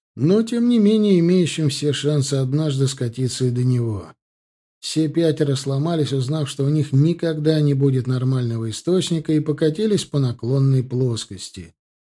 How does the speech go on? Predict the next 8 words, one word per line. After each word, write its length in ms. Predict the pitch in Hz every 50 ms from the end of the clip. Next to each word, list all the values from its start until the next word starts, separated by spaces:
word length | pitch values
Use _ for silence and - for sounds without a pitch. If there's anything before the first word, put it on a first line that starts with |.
| _ _ _ _ _ _ _ _ _ _ _ _
Ну, 160 | - - 202 196
теперь 340 | - 131 117 - 117 107
уж 100 | 92 -
точно 300 | - - 85 - - -
не 140 | 87 82 82
будет. 340 | 80 80 82 82 80 - -
Всё 260 | - - - 135 139
верно, 500 | 139 139 139 135 120 110 98 92 82 -